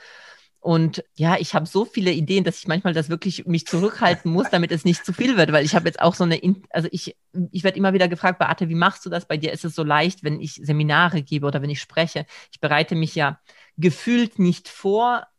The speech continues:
aber natürlich ist das, was ich in mir schon habe, ist ja viele Jahre schon vorbereitet. Also es sind ja viele Erfahrungen, die schon einfach in mir gespeichert sind.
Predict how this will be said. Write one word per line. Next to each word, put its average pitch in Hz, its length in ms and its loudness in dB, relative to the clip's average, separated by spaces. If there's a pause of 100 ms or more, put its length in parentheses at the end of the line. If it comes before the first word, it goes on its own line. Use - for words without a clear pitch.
(160)
aber 170 160 2
natürlich 202 440 2
ist - 240 -4
das, - 420 0
was 175 140 0
ich 170 300 -10
in 170 120 2
mir 170 140 2
schon 165 260 -2
habe, 185 460 0
ist - 100 -10
ja 160 80 0
viele 175 500 -6
Jahre 170 380 -2
schon 160 180 -6
vorbereitet. 143 760 -4 (400)
Also 147 180 2
es - 180 -2
sind 156 140 0
ja 156 80 2
viele 170 240 0
Erfahrungen, 175 460 0
die 165 80 -2
schon - 160 -4
einfach 160 260 -2
in 160 100 0
mir 151 120 0
gespeichert 156 580 -2
sind. 139 200 -8